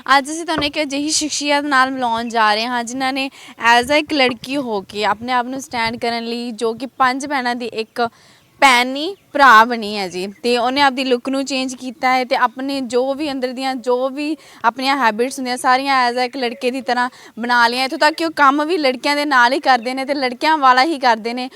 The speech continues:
ਡਰਾਈਵ ਕਰ ਲੈਂਦੇ ਨੇ, ਜੋ ਵੀ ਮੁ-, ਮੁੰਡਿਆਂ ਵਾਲਾ ਕੰਮ ਹੁੰਦਾ, ਉਹ ਸਾਰਾ ਹੀ ਉਹ ਕਰ ਲੈਂਦੇ ਨੇ। ਤੇ ਅੱਜ ਤੁਹਾਨੂੰ ਇੱਕ ਅਜਿਹੀ ਸ਼ਖਸੀਅਤ ਨਾਲ ਮਿਲਾਉਣ ਜਾ ਰਹੇ ਹਾਂ।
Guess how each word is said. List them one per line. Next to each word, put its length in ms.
ਡਰਾਈਵ 340
ਕਰ 180
ਲੈਂਦੇ 340
ਨੇ, 180
ਜੋ 300
ਵੀ 140
ਮੁ-, 300
ਮੁੰਡਿਆਂ 360
ਵਾਲਾ 200
ਕੰਮ 240
ਹੁੰਦਾ, 200
ਉਹ 60
ਸਾਰਾ 300
ਹੀ 100
ਉਹ 80
ਕਰ 220
ਲੈਂਦੇ 300
ਨੇ। 80
ਤੇ 140
ਅੱਜ 140
ਤੁਹਾਨੂੰ 220
ਇੱਕ 100
ਅਜਿਹੀ 240
ਸ਼ਖਸੀਅਤ 500
ਨਾਲ 220
ਮਿਲਾਉਣ 320
ਜਾ 220
ਰਹੇ 140
ਹਾਂ। 140